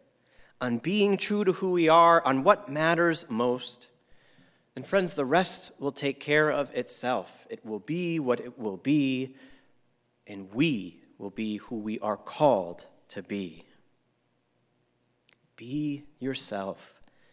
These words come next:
and focus on what matters most. Now, friends, I, I have planned to bring this sermon home by reflecting on what that might look like for us here in the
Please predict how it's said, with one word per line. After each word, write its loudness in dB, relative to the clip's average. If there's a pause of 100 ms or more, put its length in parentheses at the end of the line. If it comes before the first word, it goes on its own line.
(380)
and -20
focus -2 (320)
on -6
what -4
matters -12 (440)
most. -12 (2500)
Now, -10
friends, 2
I, 6
I 6
have 2
planned 4
to -4
bring 0
this 0
sermon 2
home 6
by 8
reflecting 2
on 4
what 6
that 2
might 0
look 0
like 4
for 4
us 4
here 2
in -2
the 2